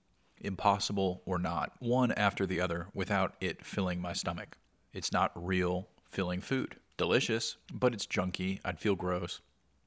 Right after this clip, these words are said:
And each one is probably six hundred plus calories. At the end of the day, why do that to yourself? I say that, but the other night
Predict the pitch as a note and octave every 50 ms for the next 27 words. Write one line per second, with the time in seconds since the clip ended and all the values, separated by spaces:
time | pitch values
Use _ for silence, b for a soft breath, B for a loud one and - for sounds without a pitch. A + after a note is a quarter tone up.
0 | _ _ - A#2 A#2+ A#2+ A#2+ A#2 - - - A#2+ A2 - - G#2+ A2 A#2 A#2+ A2+
1 | F#2 - - - F#2+ F#2 F#2+ F2+ F#2+ F#2 E2+ - - - G2+ F2+ - - G2 F#2+
2 | F#2+ F#2 F2 - - - E2 D#2+ - - - - - G#2+ A#2 B2 G#2 - - -
3 | - - _ _ _ _ - - G2+ - C#3 C#3+ C#3+ B2 G2+ G2+ F#2+ A#2 B2+ C3+
4 | G#2+ F2 E2+ G2+ A2+ A2+ G2+ A2+ B2 A#2+ - - - - - - - - - -
5 | - - _ _ _ _ _ _ _ _ - - - - - - - _ _ _
6 | - - - - _ _ - - - _ _ - - - - _ - - - _
7 | _ _ - - _ _ - - - - _ _ - - - _ - - - _
8 | _ _ - _ _ - - - - _ _ _ - _ - - - - _ _
9 | _ _ - - F2+ - - D3 C3 G#2 F#2+ F2+ - - - D#2+ - G2 G2 F#2+
10 | F#2+ G2 F#2+ F#2 F#2+ F#2+ F#2 -